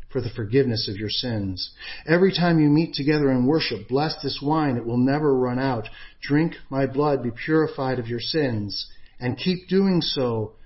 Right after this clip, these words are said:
until we meet again in the heavenly wedding banquet." On the third day, the ultimate fulfillment was signaled. The wedding feast in Cana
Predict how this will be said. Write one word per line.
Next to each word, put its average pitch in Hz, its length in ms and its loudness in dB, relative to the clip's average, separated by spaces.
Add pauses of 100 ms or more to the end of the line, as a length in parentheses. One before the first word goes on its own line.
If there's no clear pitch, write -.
(180)
until 143 280 0
we 151 140 4
meet 170 380 4
again 147 480 0
in 139 100 0
the 151 140 2
heavenly 175 500 0
wedding 160 460 0
banquet." 151 540 -2 (1600)
On 135 100 4
the 117 160 0
third 143 280 4
day, 123 420 2 (560)
the 123 120 4
ultimate 131 520 4 (160)
fulfillment 117 580 2
was 110 180 -2
signaled. 98 400 -4 (440)
The 123 100 2
wedding 156 320 4
feast 165 420 2
in 127 140 -2
Cana 160 400 2